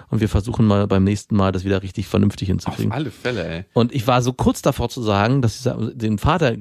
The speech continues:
Speaker 1: zur Seite genommen hätte und sage, ey, eigentlich müssen Sie Ihr Kind jetzt bitte mitnehmen und reiten ist für dieses Kind vorbei. Ich konnte kaum an mich halten. Ich hätte am liebsten die Übererzieherrolle da <laughs> eingenommen. Weil ich
Speaker 2: Eigentlich müssten Sie dieses kleine Shetland-Pony jetzt reiten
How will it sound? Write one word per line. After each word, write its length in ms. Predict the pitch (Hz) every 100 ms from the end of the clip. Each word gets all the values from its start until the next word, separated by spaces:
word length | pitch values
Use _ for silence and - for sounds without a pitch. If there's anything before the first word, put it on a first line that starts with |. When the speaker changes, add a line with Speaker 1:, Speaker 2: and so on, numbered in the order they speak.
| 120
Speaker 1:
zur 140 | -
Seite 280 | 101 127 156
genommen 220 | 110 101
hätte 120 | 104
und 60 | 101
sage, 240 | 95 98
ey, 240 | 113 113 160 - - - _ _ -
eigentlich 540 | 107 165 175 123 165 135
müssen 260 | 123 143
Sie 140 | 117 131
Ihr 100 | 120
Kind 220 | 147 147
jetzt 240 | 127 107
bitte 400 | 135 - 160 185
mitnehmen 480 | 135 139 - 120 127
und 200 | - 110
reiten 260 | 95 131 143
ist 140 | 131
für 80 | 117
dieses 160 | 117 110
Kind 180 | 117
vorbei. 260 | 113 101 101
Ich 80 | 95
konnte 200 | - 117
kaum 280 | 107 131 139
an 160 | 135 160
mich 160 | 127
halten. 180 | 95 107
Ich 60 | 110
hätte 160 | 110
am 100 | 107
liebsten 380 | 117 120 - 120 - 135 107
die 140 | 127 127 -
Übererzieherrolle 960 | 175 143 107 98 - 110 95 95 92
da 120 | 87 87
<laughs> 0 |
eingenommen. 680 | 98 170 - 180 - 185 - 196 - - 370 262 349 254
Weil 120 | 123
ich 60 | 123
Speaker 2:
Eigentlich 240 | 160 214
müssten 320 | 185 190 156 147
Sie 160 | 233
dieses 360 | 269 190 143 -
kleine 600 | - 127 175 214 202 -
Shetland-Pony 680 | - 151 143 120 - 120 117
jetzt 300 | 113 - 107
reiten 400 | 101 110 -